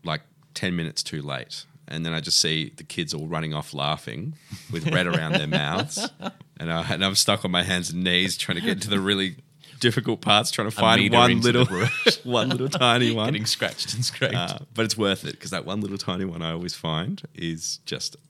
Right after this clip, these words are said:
Speaker 1: yeah, again, same thing. Raspberries grown, uh, at home or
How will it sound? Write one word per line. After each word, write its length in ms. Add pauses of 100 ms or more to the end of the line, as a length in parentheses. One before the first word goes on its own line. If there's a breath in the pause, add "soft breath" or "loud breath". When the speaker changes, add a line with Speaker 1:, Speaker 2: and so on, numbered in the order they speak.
Speaker 1:
yeah, 240
again, 300
same 240
thing. 440
Raspberries 580 (680 soft breath)
grown, 400 (260)
uh, 380
at 100
home 460
or 240